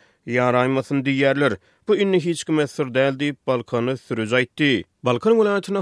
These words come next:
habarçymyzyň ýazmany görä, polisiýanyň ýol gödegçiligi ully köplenç garyp, köne arzan, awto ulagly adamlary nyşana alýar. Ol adamlar köplenç para bermäge mejbur bolýar.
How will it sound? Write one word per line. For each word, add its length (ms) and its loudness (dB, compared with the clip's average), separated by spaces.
habarçymyzyň 680 0
ýazmany 360 0
görä, 140 2
polisiýanyň 600 0
ýol 180 2
gödegçiligi 520 -4
ully 220 -2
köplenç 500 -4
garyp, 380 0
köne 300 0
arzan, 400 -2
awto 400 -4
ulagly 260 0
adamlary 520 0
nyşana 380 -2
alýar. 280 2
Ol 140 -2
adamlar 440 0
köplenç 460 -4
para 300 0
bermäge 420 -2
mejbur 400 -2
bolýar. 380 0